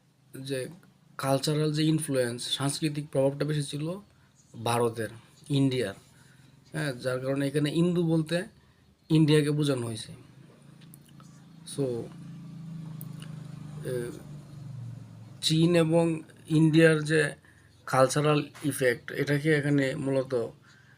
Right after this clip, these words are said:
ইন্দো চীন হিসেবে বলা হয়েছে। এ, সাপোজ যদি আমরা মনে করি যে, আহ, য-, আহ, ধরো, আহ,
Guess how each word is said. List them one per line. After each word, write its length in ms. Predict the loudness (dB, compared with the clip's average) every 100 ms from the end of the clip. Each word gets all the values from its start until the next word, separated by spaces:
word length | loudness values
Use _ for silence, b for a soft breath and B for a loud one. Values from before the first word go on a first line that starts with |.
| b b _
ইন্দো 280 | 0 2 2
চীন 400 | 0 -2 -2 -4
হিসেবে 600 | -6 -4 -4 -4 -6 -8 -14 -8 2
বলা 220 | 2 4
হয়েছে। 360 | 0 -4 -10 -12 -16 B B B _ -8
এ, 220 | -6 -6 -14 _ _ -4
সাপোজ 460 | 0 2 0 -2 -2 0
যদি 300 | 2 4 4
আমরা 220 | 2 4
মনে 260 | 4 4
করি 320 | 4 0 0 -4 -12 B B B B B B -14
যে, 320 | -2 -2 -2
আহ, 1300 | -6 -12 _ -12 -12 -20 -20 _ _ _ -6 -4 -4
য-, 60 | -8
আহ, 500 | -12 -16 -6 -2 -2
ধরো, 360 | 2 6 8 8
আহ, 600 | 6 2 4 4 2